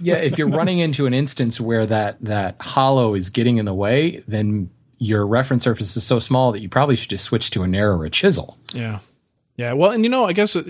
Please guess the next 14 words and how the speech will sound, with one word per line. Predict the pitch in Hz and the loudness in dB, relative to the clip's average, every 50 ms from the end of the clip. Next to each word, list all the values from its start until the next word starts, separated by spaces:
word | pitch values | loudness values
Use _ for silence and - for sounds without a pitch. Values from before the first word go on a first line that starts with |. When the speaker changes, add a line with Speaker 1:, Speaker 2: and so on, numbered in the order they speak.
| 180 180 180 | -8 -8 -8
Speaker 2:
it, | 160 - - | -10 -6 -2
he | 180 180 | 0 2
might | 190 185 185 | 2 2 2
have | 190 170 | 2 0
something | - 185 170 - 156 | 0 -2 -2 -2 -2
specific | 135 - - 139 - - 147 139 - 151 - | -2 -2 -2 0 0 0 0 0 -2 -4 -4
he | 139 127 | -4 -2
needs | 120 123 127 135 131 135 | 0 0 0 0 0 0
that | 143 139 143 143 - _ - | 0 0 0 0 -4 _ -4
wide | 139 139 139 139 143 | -2 0 0 2 2
of | 139 | 2
a | 147 139 | 0 0
chisel | - - - 156 143 160 147 | 0 0 -2 0 0 -2 -4
for. | - - 160 160 165 160 | -4 -4 -2 -2 -2 -2